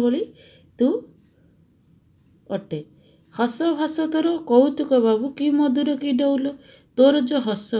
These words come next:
ତୋର ଯୋ ଭାଷ ମାନେ ତୋର ଯୋ କଥା, ଆଉ କୌତୁକ ଭଳିଆ। ତୋର ହସ କଥାବାର୍ତ୍ତା ବହୁତ ମଧୁର ଓ ଡଉଲ ଡାଉଲ ଅଟେ। ପିଲାମାନଙ୍କର ହସ, ପିଲାମାନଙ୍କର କଥା ଶୁଣିବାକୁ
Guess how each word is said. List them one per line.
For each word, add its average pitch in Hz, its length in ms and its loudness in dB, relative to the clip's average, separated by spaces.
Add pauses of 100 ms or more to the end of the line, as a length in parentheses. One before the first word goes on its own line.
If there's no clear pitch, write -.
(220)
ତୋର 247 200 0
ଯୋ 277 160 -4
ଭାଷ 208 300 -4
ମାନେ 254 280 2
ତୋର 254 220 0
ଯୋ 254 180 -4
କଥା, 214 440 -10 (580)
ଆଉ 240 180 0 (600)
କୌତୁକ 294 420 4 (120)
ଭଳିଆ। 165 260 -8 (300)
ତୋର 302 220 -4 (380)
ହସ 208 260 -12 (280)
କଥାବାର୍ତ୍ତା 226 760 -6 (160)
ବହୁତ 208 300 -8 (100)
ମଧୁର 208 460 -2 (280)
ଓ 220 140 -8
ଡଉଲ 196 400 -4
ଡାଉଲ 196 360 -6
ଅଟେ। 190 200 -14 (380)
ପିଲାମାନଙ୍କର 233 720 -2
ହସ, 202 220 -8 (140)
ପିଲାମାନଙ୍କର 208 640 -6
କଥା 202 360 -12
ଶୁଣିବାକୁ 208 500 -6